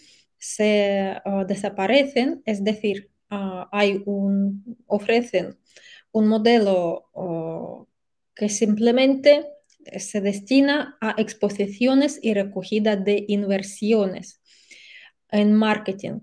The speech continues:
Entonces, como si fuera que están echando polvo a los ojos de los inversores con promesas posteriores. Y, mm, por, eh, mientras estas empresas trabajan con estas estrategias muy malas,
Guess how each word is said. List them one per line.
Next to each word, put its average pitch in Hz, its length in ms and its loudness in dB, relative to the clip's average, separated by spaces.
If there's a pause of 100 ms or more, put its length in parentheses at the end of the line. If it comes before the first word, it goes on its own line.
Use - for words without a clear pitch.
(140)
Entonces, 196 840 -4
como 196 260 0
si 196 120 -8
fuera 240 340 4
que 196 80 -6
están 185 220 -8
echando 196 640 -2 (240)
polvo 269 300 8
a 226 80 6
los 185 240 -2
ojos 196 460 -4
de 202 140 0
los 185 220 -2
inversores 269 580 0 (120)
con 240 440 0 (160)
promesas 196 680 -2 (300)
posteriores. 202 960 2 (580)
Y, 285 280 2 (180)
mm, 202 520 -2
por, 214 360 2
eh, 202 140 2
mientras 254 920 2
estas 208 340 -2
empresas 226 460 0
trabajan 180 640 -4
con 175 540 -6
estas 196 380 -4
estrategias 208 840 2
muy 196 180 0
malas, 247 560 4